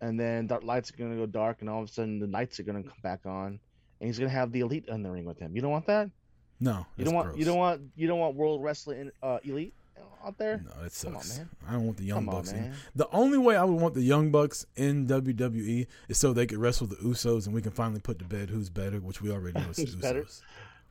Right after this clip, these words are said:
Speaker 2: It doesn't
Speaker 1: I
Speaker 2: matter
Speaker 1: mean
Speaker 2: who win. You can watch that match and you'll be able to tell that the Usos are way better than the Young Bucks.
Speaker 1: I mean, no one, no one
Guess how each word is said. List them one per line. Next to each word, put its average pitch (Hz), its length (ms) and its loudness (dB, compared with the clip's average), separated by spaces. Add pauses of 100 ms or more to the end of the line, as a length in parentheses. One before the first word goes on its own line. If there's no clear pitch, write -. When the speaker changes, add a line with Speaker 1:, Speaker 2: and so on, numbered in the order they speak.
(800)
Speaker 2:
It 156 80 6
doesn't 196 160 12
Speaker 1:
I - 20 8
Speaker 2:
matter 196 180 12
Speaker 1:
mean 185 200 10
Speaker 2:
who 151 60 8
win. 196 300 6 (160)
You 170 140 6
can 143 160 4
watch 151 240 6
that 190 140 8
match 185 280 2
and 123 120 2
you'll 139 140 8
be 131 120 8
able 120 120 6
to 107 60 -4
tell 123 200 6
that 101 120 -2
the 95 80 -10
Usos 95 460 -4
are 87 40 -8
way 85 160 -8
better 76 280 -10
than 73 180 -14
the 73 80 -14
Young 73 220 -14
Bucks. - 280 -16
Speaker 1:
I 151 60 -2
mean, 165 200 4
no 170 140 6
one, 170 360 4
no 151 160 4
one 147 340 0